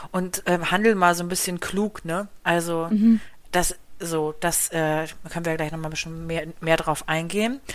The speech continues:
Speaker 1: Und Gott hat uns als Menschen frei gemacht und hat uns Freiheit gegeben und sitzt halt nicht an einem Computerspiel auf einer weißen Wolke und hat halt jetzt gerade irgendwie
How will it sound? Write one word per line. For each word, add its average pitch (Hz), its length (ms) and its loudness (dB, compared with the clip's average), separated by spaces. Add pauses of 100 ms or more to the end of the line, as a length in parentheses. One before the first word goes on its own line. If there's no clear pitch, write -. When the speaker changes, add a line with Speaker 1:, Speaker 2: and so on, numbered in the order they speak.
(380)
Speaker 1:
Und 196 180 0
Gott 214 220 8
hat 220 180 2
uns 220 180 -2
als 208 220 6
Menschen 214 260 0
frei 190 280 4
gemacht 151 440 -6
und 160 140 -10
hat 175 100 -6
uns 190 240 -6
Freiheit 170 480 2
gegeben 151 480 -10 (500)
und 165 460 -6
sitzt - 640 -4
halt 185 260 6
nicht - 540 0 (1600)
an 175 180 6
einem 180 280 0 (480)
Computerspiel 208 960 2
auf 190 180 0
einer 185 180 2
weißen 185 340 4
Wolke 202 420 2
und 180 180 -4 (160)
hat 185 160 2
halt 185 160 0
jetzt - 160 -6
gerade 180 300 2
irgendwie 180 600 -4